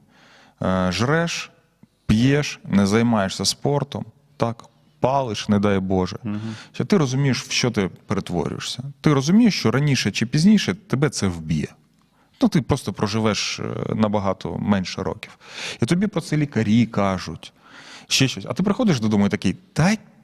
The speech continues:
Speaker 1: тобі кажуть, «Ну, по-перше, виключіть жирне, не їжте смажене».
Speaker 2: Ну, обмежте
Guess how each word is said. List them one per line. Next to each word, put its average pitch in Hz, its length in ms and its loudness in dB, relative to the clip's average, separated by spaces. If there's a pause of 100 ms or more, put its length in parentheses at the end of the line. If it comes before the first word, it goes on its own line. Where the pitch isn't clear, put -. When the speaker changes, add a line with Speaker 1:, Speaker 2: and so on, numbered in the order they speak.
(260)
Speaker 1:
тобі 165 180 2
кажуть, 101 320 -2
«Ну, 135 260 0 (400)
по-перше, 135 380 -2
виключіть 135 380 0
жирне, 90 500 0 (120)
не 113 160 6
їжте 110 540 0
смажене». 90 640 0 (240)
Speaker 2:
Ну, 262 80 2
обмежте - 200 4